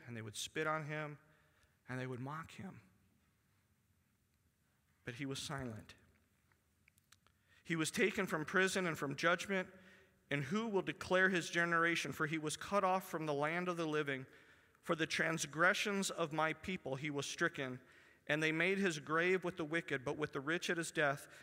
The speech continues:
because he had done no violence, nor was any deceit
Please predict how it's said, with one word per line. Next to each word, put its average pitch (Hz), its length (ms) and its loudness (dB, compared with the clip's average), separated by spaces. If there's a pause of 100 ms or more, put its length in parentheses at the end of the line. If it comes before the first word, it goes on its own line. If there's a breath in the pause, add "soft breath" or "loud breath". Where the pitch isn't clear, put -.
(200 loud breath)
because 156 320 0
he 165 100 -2
had 147 180 0 (560)
done 160 280 2
no 160 160 4
violence, 151 760 -2 (760 soft breath)
nor 147 120 4
was 151 160 0
any 156 180 -2
deceit 143 640 -4